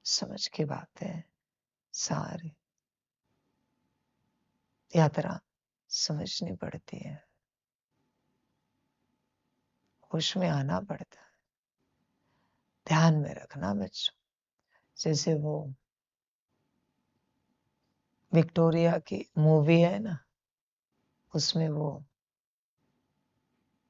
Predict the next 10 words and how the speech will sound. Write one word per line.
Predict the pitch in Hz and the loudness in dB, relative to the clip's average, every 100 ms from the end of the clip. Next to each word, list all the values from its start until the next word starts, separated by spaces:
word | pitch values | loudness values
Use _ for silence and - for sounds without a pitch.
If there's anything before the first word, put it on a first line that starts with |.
| _ _ _ | _ _ _
क्या | 180 196 | -2 2
नाम | 190 151 | 2 2
है | 139 | -2
उनका, | 147 - 175 208 _ _ _ _ _ _ _ _ _ _ _ _ _ _ _ _ _ - | -8 -12 -12 -12 _ _ _ _ _ _ _ _ _ _ _ _ _ _ _ _ _ 2
अब्दुल, | 165 156 156 127 - _ _ _ _ _ _ _ _ _ _ _ _ _ _ _ _ _ _ _ - | 2 2 -4 -12 -14 _ _ _ _ _ _ _ _ _ _ _ _ _ _ _ _ _ _ _ 4
उनको | 160 165 160 - - _ - | 4 6 2 -2 -20 _ 6
एक | 165 | 6
बार | 160 170 175 170 | 8 8 8 6
कहते | 151 147 - | 2 0 -4
हैं, | 180 190 | -8 -8